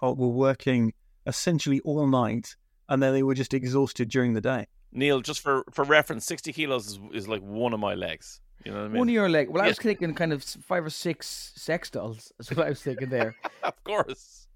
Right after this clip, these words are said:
Speaker 1: Yeah, it, it, it's one Cornish redhead.
Speaker 3: What you, what you, what you filled with. I feel like I, while I'm absolutely fascinated by this conversation, I feel like I've waited long enough, Dave,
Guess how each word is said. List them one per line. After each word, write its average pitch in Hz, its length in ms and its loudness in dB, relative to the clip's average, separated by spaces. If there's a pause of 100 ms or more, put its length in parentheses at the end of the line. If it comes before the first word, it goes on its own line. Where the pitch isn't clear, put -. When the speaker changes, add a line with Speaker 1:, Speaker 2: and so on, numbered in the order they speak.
(120)
Speaker 1:
Yeah, 214 120 6
it, 202 200 2
it, 190 220 2
it's 202 180 2
one 214 300 4
Cornish 185 380 2
redhead. 143 420 0 (320)
Speaker 3:
What 180 160 -2
you, 180 120 6
what 208 260 6
you, 220 100 2 (320)
what 190 200 6
you 160 100 2
filled 175 400 2 (100)
with. 139 240 -2 (440)
I 175 120 4
feel 233 220 -2
like - 280 -6 (100)
I, 151 120 4
while 170 280 4
I'm 156 340 4 (180)
absolutely 160 840 0
fascinated 151 600 -4
by 101 140 -8
this 98 140 -12
conversation, 95 640 -10 (360)
I 127 220 4
feel 165 240 0
like 175 140 2
I've 131 180 2
waited 135 320 0
long 113 180 0
enough, 117 260 -2
Dave, 92 280 -4